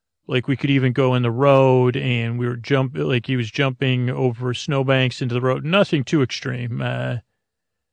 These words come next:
like, mostly if you went up a snowbank and went down, for a kid, that was amazing. And then there was, like, uh, some sort of island, and he went between two trees, like a traffic island or something.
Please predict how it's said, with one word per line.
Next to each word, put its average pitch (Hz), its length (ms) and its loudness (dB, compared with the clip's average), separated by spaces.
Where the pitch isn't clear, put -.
like, 131 200 0
mostly 165 320 4
if 123 80 2
you 135 140 -2
went 135 180 2
up 156 120 4
a 131 60 -2
snowbank 131 420 2
and 127 80 0
went 120 180 -2
down, 131 420 2
for 135 200 -8
a 127 60 -4
kid, 135 320 2
that 123 140 2
was 123 140 -8
amazing. 123 840 -6
And 135 220 -2
then 147 140 4
there 151 120 4
was, 139 160 2
like, 131 260 0
uh, 135 320 -2
some 160 200 -4
sort 143 200 2
of 135 80 2
island, 131 720 2
and 135 180 0
he 123 80 -2
went 131 200 -2
between 123 380 -6
two 131 200 -8
trees, 139 640 0
like 127 220 -2
a 123 420 -2
traffic 143 500 2
island 127 480 2
or 127 80 2
something. 123 920 -4